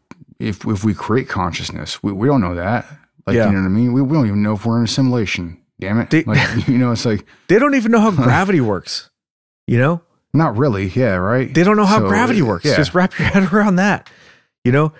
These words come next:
Speaker 2: as advanced as we
Speaker 1: Yeah.
Speaker 2: think we are, we still haven't mastered the basics of physics, you know? There's still so
Speaker 1: Yeah,
Speaker 2: much
Speaker 1: yeah,
Speaker 2: left to
Speaker 1: so
Speaker 2: discover.
Speaker 1: Yeah, so I guess my point is we think we're so smart, but really, I, I mean, I, I'm in, in the opinion of that we really probably don't know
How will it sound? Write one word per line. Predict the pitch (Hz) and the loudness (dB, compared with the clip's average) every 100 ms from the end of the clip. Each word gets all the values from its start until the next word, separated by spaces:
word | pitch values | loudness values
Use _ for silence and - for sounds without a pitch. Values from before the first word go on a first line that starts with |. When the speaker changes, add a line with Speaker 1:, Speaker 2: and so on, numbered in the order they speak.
| - | -4
Speaker 2:
as | 147 135 | 0 2
advanced | 143 135 147 165 - | 2 2 2 0 0
as | - | 2
we | 143 | 2
Speaker 1:
Yeah. | |
Speaker 2:
think | 170 156 | 2 0
we | 131 120 | 2 2
are, | 156 127 | 2 0
we | 127 | -2
still | - 147 | 0 0
haven't | 151 143 123 | 2 0 -2
mastered | 113 123 143 123 107 | 0 0 -2 -2 -2
the | 104 | -2
basics | 110 120 - 120 123 | 0 0 -2 -2 -2
of | 107 | 0
physics, | 131 180 - - - _ - | -2 -2 -4 -6 -12 _ -4
you | 104 | 0
know? | 120 170 _ _ _ _ _ _ _ _ 127 | 0 -2 _ _ _ _ _ _ _ _ 0
There's | 123 | 0
still | - 160 143 | 2 2 4
so | 151 139 | 4 2
Speaker 1:
Yeah, | |
Speaker 2:
much | 143 143 | 2 0
Speaker 1:
yeah, | 117 | 0
Speaker 2:
left | 139 139 | 2 2
to | 110 | 2
Speaker 1:
so | 127 | 0
Speaker 2:
discover. | 120 - 156 127 78 _ _ _ - | -2 0 0 -2 -8 _ _ _ -2
Speaker 1:
Yeah, | 135 85 85 | 0 0 -4
so | - | 0
I | 127 | 2
guess | 131 139 | 2 0
my | 113 | -2
point | - 131 120 | 0 0 0
is | 104 | 0
we | 117 | -2
think | - - 175 160 | -2 -2 -2 0
we're | 104 92 | -2 -2
so | - 95 | -2 -2
smart, | - 98 92 87 | -2 -2 -2 -2
but | 104 | -2
really, | 92 113 120 92 92 92 | -2 0 0 -2 -4 -6
I, | - 92 101 101 | -6 -4 -2 0
I | |
mean, | 95 95 | 0 0
I, | 98 104 104 | -2 -4 -4
I'm | 104 120 | -2 0
in, | 104 95 95 | 0 0 -4
in | 107 101 | -2 -2
the | 92 98 | 0 -2
opinion | 90 - 131 104 95 92 | -4 0 0 2 0 -2
of | 92 85 | -2 -4
that | 95 87 | -4 -4
we | 104 | -2
really | 120 110 131 92 | 0 0 0 -2
probably | - 139 87 | -4 -4 -2
don't | 104 90 | -2 -2
know | 98 90 | -2 -2